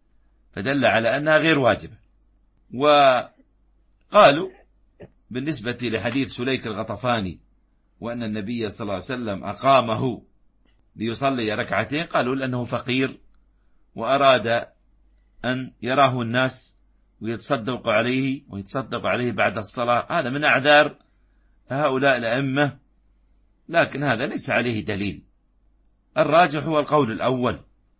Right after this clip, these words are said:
لقوة الدليل، لأن النبي صلى الله عليه وسلم أمر سليكاً أولًا أقامه بعد جلوسه،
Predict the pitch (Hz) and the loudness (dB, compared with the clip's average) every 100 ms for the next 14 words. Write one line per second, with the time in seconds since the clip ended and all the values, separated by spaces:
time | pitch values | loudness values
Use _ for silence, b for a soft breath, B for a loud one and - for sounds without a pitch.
0 | _ _ _ _ - 98 156 160 143 131 | _ _ _ _ -18 -8 -2 0 0 -2
1 | 107 120 156 87 - _ _ _ _ _ | -2 2 2 2 -10 _ _ _ _ _
2 | _ _ _ _ _ _ - 98 110 107 | _ _ _ _ _ _ -12 -8 -6 -6
3 | 104 104 92 165 165 143 117 113 139 151 | -4 -6 -4 -2 -2 -2 -4 -4 -6 -4
4 | 165 160 - 147 170 151 139 139 131 190 | -4 -4 -6 -4 0 2 0 0 0 0
5 | 196 202 131 - _ _ _ _ _ _ | 0 -2 0 -6 _ _ _ _ _ _
6 | - 107 110 123 123 110 117 139 165 175 | -8 -4 -2 -2 -2 -4 0 4 6 6
7 | 175 165 160 104 - 104 107 120 107 117 | 4 4 0 -2 -8 -2 0 0 -2 -2
8 | 117 107 85 | -2 -4 -10